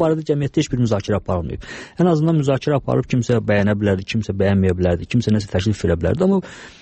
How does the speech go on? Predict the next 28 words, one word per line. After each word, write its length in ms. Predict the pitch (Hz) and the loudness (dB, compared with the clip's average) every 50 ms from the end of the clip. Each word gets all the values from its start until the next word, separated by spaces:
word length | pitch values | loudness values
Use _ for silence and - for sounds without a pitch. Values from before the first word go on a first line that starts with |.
| - - - - - | -18 -18 -18 -4 0
e, 120 | 117 120 120 | 0 0 2
son 240 | - - 160 160 156 | 2 0 2 2 2
nəticədə, 380 | 139 - - 143 139 151 143 - - | 0 0 0 0 2 2 0 0 -2
yəni 300 | 82 123 131 131 135 127 110 110 - | -4 -2 0 0 2 0 0 0 0
o 100 | 135 139 131 113 - - 117 131 | 0 0 0 0 0 0 0 0
olduğu 240 | 120 117 127 135 127 - | 0 0 0 -2 0 0
kimi 120 | 135 135 131 | -2 0 0
qəbul 280 | 143 131 135 143 143 117 | 0 0 2 2 2 0
oluna 140 | 90 90 90 | 0 -2 -2
bilərdi. 240 | 95 92 101 110 - | -2 0 0 0 0
Amma 140 | 143 156 147 | 0 0 0
söhbət 300 | - 156 147 165 156 - | 0 -2 -2 -2 -2 0
ondadır 180 | 156 147 139 - | 0 0 0 -2
ki, 80 | 165 160 | -2 -2
bu 100 | 139 - - | -2 0 0
şəffaflıq 480 | 127 117 - 117 113 - 143 - - | -2 -2 -2 -6 -4 -4 -8 -6 -2
təmin 240 | - 123 120 120 127 | -2 0 2 2 2
olunmayıb. 560 | - - 113 110 110 101 - 98 98 - - | 2 2 2 2 2 0 -2 -8 -12 -4 0
Yəni 140 | 107 110 113 | 0 2 2
bizim 180 | 113 123 123 113 110 | 2 0 0 0 -2
heç 160 | 101 - - - | -4 -4 -4 -2
xəbərimiz 440 | 98 95 95 92 92 101 95 90 87 | 0 0 2 2 2 2 2 2 2
olmayıb. 240 | 85 95 143 151 - | 2 2 0 -2 0
Son 260 | - 139 131 127 117 - | -2 -2 -2 -2 -4 -2
anda 320 | 101 98 90 92 92 90 87 | -2 -2 0 0 -2 -2 -4
biz 140 | 82 - - | -6 -10 -10
xəbər 240 | - 80 85 90 - | -8 -6 -6 -8 -8
tutmağa, 280 | - - 82 76 87 | -8 -8 -6 -6 -6